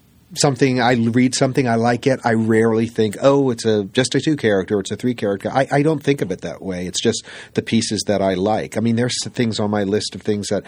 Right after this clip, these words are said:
I'd like to do that are huge, you know, big. And, uh, so, and obviously musicals, for the most part, are, are, are larger than that, although there's certainly intimate ones. But, uh, so it's not,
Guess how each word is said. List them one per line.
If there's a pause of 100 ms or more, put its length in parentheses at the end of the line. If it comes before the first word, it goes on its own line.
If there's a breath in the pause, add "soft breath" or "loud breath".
(580 loud breath)
I'd
like
to
do
that
are (420)
huge,
you
know,
big. (240)
And,
uh, (640)
so, (280 loud breath)
and (100)
obviously
musicals,
for
the
most
part,
are,
are,
are
larger
than
that,
although
there's
certainly (260)
intimate
ones.
But, (600 loud breath)
uh,
so (100)
it's
not,